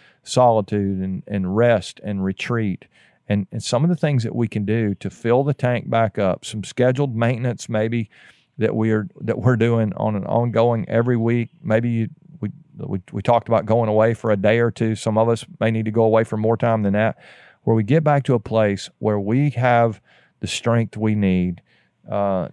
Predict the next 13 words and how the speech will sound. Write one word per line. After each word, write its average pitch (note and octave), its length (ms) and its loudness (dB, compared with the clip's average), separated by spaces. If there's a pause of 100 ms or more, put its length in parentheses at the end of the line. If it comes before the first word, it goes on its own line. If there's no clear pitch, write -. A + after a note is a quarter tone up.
to, A2+ 200 0
to, G2 440 -2 (140)
to G#2 100 -2
fight A#2 260 2
those A#2 180 0
battles A2+ 360 2
that A#2+ 60 0
are A#2 140 2
in A2 80 -2
front C3 220 0
of A2 100 -2
us. - 280 -10
It, A2+ 140 -2